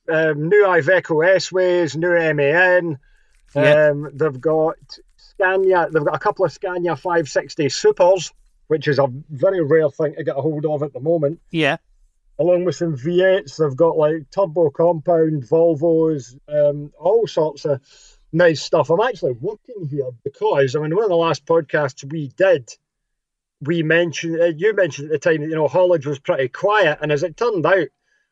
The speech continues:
Speaker 1: when I was asking around up in Scotland if anybody wanted the truck around my usual people, they were like,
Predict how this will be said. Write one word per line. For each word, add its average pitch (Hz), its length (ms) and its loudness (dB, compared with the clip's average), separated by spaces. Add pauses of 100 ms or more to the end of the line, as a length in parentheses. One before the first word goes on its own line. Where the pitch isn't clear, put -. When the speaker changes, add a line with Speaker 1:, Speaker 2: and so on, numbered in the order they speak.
Speaker 1:
when 160 120 0
I 165 40 2
was 156 160 2
asking 226 320 0
around 160 360 2
up 143 160 0
in 135 140 -2
Scotland 180 680 2
if 139 120 -2
anybody 156 260 2
wanted 156 260 0
the 127 100 0
truck - 280 -2
around 165 220 4
my 156 80 2
usual 147 400 0
people, 196 400 0
they 131 80 4
were 143 160 2
like, 143 260 2